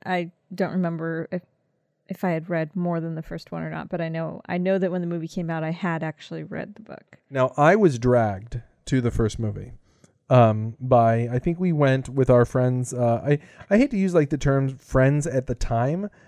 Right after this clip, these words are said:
Speaker 2: which is, which sort of indicates that, oh, that we're not friends, and we not, like, they moved away and we don't really see them anymore. There are friends, Braden and Elaine,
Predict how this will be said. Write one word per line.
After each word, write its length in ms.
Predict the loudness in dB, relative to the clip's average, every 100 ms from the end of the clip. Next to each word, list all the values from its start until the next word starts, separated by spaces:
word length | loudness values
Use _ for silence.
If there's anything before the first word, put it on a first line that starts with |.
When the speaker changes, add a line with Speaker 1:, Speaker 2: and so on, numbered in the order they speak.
| _ -20 -10
Speaker 2:
which 360 | 0 2 4
is, 240 | 2 0 2
which 260 | 2 2
sort 180 | 4 6
of 160 | 4 2
indicates 460 | 0 0 0 0
that, 120 | -2 0
oh, 260 | 2 4
that 140 | 2 0
we're 120 | -2
not 200 | -4 -8
friends, 320 | -8 -6 -4
and 100 | -6
we 120 | -2
not, 180 | -2 0
like, 200 | 0 2
they 120 | 2
moved 240 | 2 2 0
away 220 | 0 0
and 100 | -2
we 80 | -4
don't 100 | -4
really 180 | -6 -6
see 100 | -6
them 140 | -6
anymore. 240 | -6 -4 -2
There 120 | -2
are 60 | 0
friends, 280 | 0 0
Braden 280 | 2 2 2
and 120 | 0
Elaine, 320 | -2 -2 -4